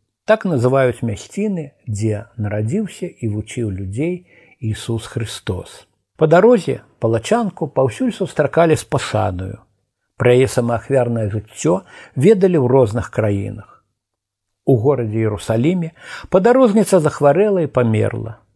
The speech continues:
Пазней яе парэшткі перавезлі спачатку ў Кіеў, а затым у Полацак. Ефрасіня Полацкая зрабіла столькі добрага, што людзі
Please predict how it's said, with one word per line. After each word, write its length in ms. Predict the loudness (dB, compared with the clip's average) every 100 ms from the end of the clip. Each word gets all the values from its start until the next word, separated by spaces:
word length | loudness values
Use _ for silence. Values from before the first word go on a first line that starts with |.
| _ _
Пазней 480 | 2 4 4 2 2
яе 240 | 2 2
парэшткі 640 | 2 2 0 -2 -8 -14 -14 _ _ 2
перавезлі 480 | 4 4 2 0 -4
спачатку 640 | -8 -6 -4 -4 -6 -10
ў 60 | -8
Кіеў, 360 | -2 -2 -2 -4 -10 _ _ _
а 160 | -6 -4
затым 480 | -4 -6 -6 -6 -8 _ _ _ -10
у 80 |
Полацак. 800 | -10 -8 -10 -10 -16 -20 -20 -20 -20 _ _ _ _ _ _ _ _ _ _ _ _ 0
Ефрасіня 560 | 2 4 2 4 2 4
Полацкая 600 | 4 4 2 0 0 2
зрабіла 480 | 2 2 4 2 2
столькі 400 | 2 0 2 2
добрага, 520 | 4 2 2 -4 -6 -2
што 180 | 2
людзі 440 | 2 2 0 -2